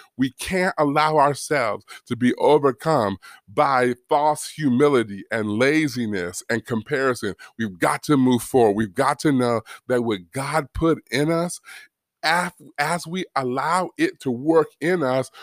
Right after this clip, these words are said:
we cannot fail, and most of all, because he will not fail us. God bless you. And let me just say a word of prayer before I go, because I want you to be encouraged in the Lord. If you have stayed this long,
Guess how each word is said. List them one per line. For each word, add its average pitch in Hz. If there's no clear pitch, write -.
we 120
cannot 143
fail, 135
and 104
most 143
of 127
all, 113
because 98
he 98
will 117
not 110
fail 113
us. 95
God 107
bless 139
you. 143
And 123
let 180
me 208
just 175
say 156
a 131
word 123
of 110
prayer 123
before 104
I 98
go, 95
because 98
I 104
want 127
you 131
to 120
be 113
encouraged 107
in 110
the 101
Lord. 107
If 107
you 131
have 101
stayed 127
this 127
long, 127